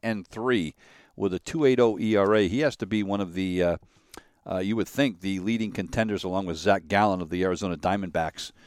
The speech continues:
uh, for Cy Young Award winner in the N L this year. Uh,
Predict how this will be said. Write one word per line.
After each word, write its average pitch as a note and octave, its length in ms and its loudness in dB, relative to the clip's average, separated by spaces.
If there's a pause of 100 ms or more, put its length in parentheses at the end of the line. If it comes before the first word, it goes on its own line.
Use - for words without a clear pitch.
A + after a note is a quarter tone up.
(320)
uh, E2+ 320 -8
for G2 260 -6
Cy G#2 300 0
Young G2+ 220 0
Award F2+ 300 0
winner F2 240 -4
in F2+ 200 -10
the F2 120 -6
N F2 120 -4
L E2+ 160 -4
this E2+ 240 -10
year. E2+ 200 -4 (360)
Uh, F2 380 0